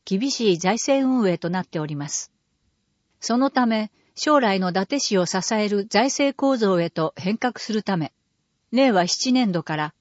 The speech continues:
令和九年度までの三年間を集中改革期間とし、具体的な取り組みを記載したプログラムを策定しました。歳入に見合った歳出規模を考慮し、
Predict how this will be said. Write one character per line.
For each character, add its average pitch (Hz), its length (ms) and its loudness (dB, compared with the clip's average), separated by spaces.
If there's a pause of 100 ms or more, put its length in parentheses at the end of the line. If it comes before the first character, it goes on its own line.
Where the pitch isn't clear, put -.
(120)
令 247 180 0
和 190 140 2
九 - 120 -4
年 254 220 2
度 247 100 2
ま 240 140 2
で 180 100 -2
の 160 100 -2
三 220 280 0
年 240 160 0
間 160 260 -2
を 147 180 -6 (240)
集 247 280 -2
中 262 200 0
改 247 220 0
革 247 260 -8
期 - 160 -16
間 180 220 -2
と 156 140 -10
し、 - 220 -10 (440)
具 185 140 -6
体 247 180 0
的 247 220 -4
な 233 120 2
取 220 200 -2
り - 20 -14
組 226 200 -2
み 220 100 2
を 208 80 -2
記 - 120 -10
載 214 220 -2
し - 120 -8
た 196 280 0
プ - 140 0
ロ 254 100 4
グ 254 120 0
ラ 226 100 2
ム 160 120 0
を 151 60 -2
策 156 220 -8
定 175 200 -4
し 160 140 -4
ま 151 140 -6
し - 100 -4
た。 - 160 -14 (1200)
歳 262 260 2
入 285 180 4
に 277 180 2
見 254 180 4
合 269 60 0
っ 277 40 -4
た 175 200 -4
歳 226 220 0
出 - 280 -6
規 262 80 -4
模 208 220 4
を 156 60 -4
考 233 160 0
慮 156 180 -2
し、 - 240 -10